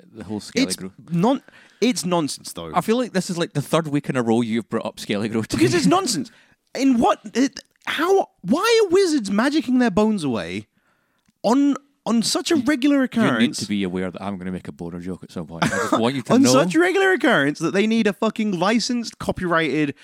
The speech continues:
Speaker 2: trademarked, branded bottle of something called Skelly Grow. What happens if you drink Skelly Grow and you, your skeleton's fine? What happens then?
Speaker 1: Then it's just like a, it, it's like, you know,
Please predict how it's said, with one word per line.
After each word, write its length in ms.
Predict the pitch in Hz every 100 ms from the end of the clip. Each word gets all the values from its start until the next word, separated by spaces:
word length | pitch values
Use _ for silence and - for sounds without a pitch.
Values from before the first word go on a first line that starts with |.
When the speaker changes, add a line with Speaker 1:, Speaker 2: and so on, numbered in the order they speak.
| - -
Speaker 2:
trademarked, 880 | - 156 214 185 175 170 156 151 - _ _
branded 840 | 123 165 208 262 247 147 117 117 131 _ _ _
bottle 560 | 113 175 - 117 135 170 _ _ _ _ _ _ _
of 120 | 170 147
something 280 | 196 165
called 160 | 165 156
Skelly 300 | - 135 104
Grow. 240 | 87 82 - _ _
What 160 | 427 440
happens 180 | 415
if 100 | 370
you 60 | 330
drink 200 | 320 302
Skelly 280 | - 262 214
Grow 300 | 208 214 208 _ _ _ _ -
and 160 | 170
you, 100 | 196
your 180 | 165 185
skeleton's 460 | - 202 202 214 190
fine? 440 | 277 254 101 92 _ _ _ _
What 120 | 302
happens 280 | 262 220 220
then? 260 | 220 123 92
Speaker 1:
Then 200 | 143 147
it's 160 | - -
just 220 | 175 -
like 160 | 156 151
a, 320 | 135 131 -
it, 280 | - _ -
it's 380 | 160 165 - 208
like, 240 | 160 160 _
you 100 | 160
know, 260 | 151 190